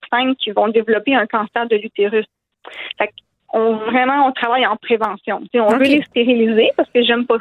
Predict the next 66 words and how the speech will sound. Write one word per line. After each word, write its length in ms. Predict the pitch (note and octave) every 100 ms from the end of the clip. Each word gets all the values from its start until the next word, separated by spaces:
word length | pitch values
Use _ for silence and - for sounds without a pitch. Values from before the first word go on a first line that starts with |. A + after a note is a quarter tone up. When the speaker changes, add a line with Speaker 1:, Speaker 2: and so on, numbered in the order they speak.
| -
Speaker 1:
ça, 160 | C#4+ C#4
tu 80 | C4+ C#4
sais, 60 | - - -
quand 100 | A3
la 60 | G#3+
lapine, 300 | G#3 - B3+
elle 120 | G3
a 60 | A#3 -
cinq 220 | G#3 G#3
ans, 180 | B3 B3+
annoncer 340 | G#3+ G#3 -
à 80 | G#3+
quelqu'un 400 | - G#3 - A#3+
qu'elle 160 | - F#3+
a 40 |
un 100 | G3
cancer 360 | G3 G3 G3+ G3
de 60 | F#3+
l'utérus. 440 | G#3 - G3+ G#3 - _
Tu 80 | G#3+
sais, 40 | -
c'est 80 | -
pas 80 | A3+
ce 80 | -
que 80 | F3+
je 80 | -
préfère, 420 | G3 - G#3+ E3
là, 80 | F3+
dans 120 | F#3+
mon 160 | G3+ A3+
<laughs> 20 |
travail 480 | - A3 G#3+ A#3+ B3+
de 60 | A#3+
vétérinaire. 480 | A#3 - C4 B3+ A3 C#4+
Speaker 2:
Je 60 | F#4+
comprends. 300 | - G3+ F3+ - -
Speaker 1:
Fait 80 | A#3+
que 80 | C4+
j'aime 260 | C4+ B3 B3+
mieux 140 | D4
les 160 | C#4 C#4+
stériliser 580 | - A#3 B3+ A3+ A3 C#4+
avant, 440 | B3 G3+ - A#3 A3+
là, 120 | G3+
que 120 | - G3
ça, 80 | G#3 G3+
ça 60 | -
arrive. 300 | G3 G3 C#5 - _ - - -
Puis 160 | C#4 C#4
les 140 | B3
mâles 280 | B3+ D4 D4
aussi, 140 | C4 -
on 140 | D#4+ B3
va 100 | G3+ -
conseiller 340 | G#3+ - C4+
de 60 | A3+
les 80 |
stériliser 800 | - - G3+ A3 G#3 A3 B3 D#4
Speaker 2:
Hmm. 40 | F#3
Speaker 1:
parce 160 | B3+
que 120 | - G3+ - - -
leur 180 | C4 -
urine 280 | A3+ A#3+ D4+
va 120 | B3 A#3
sentir 300 | A3 - G#3+
moins 220 | A3+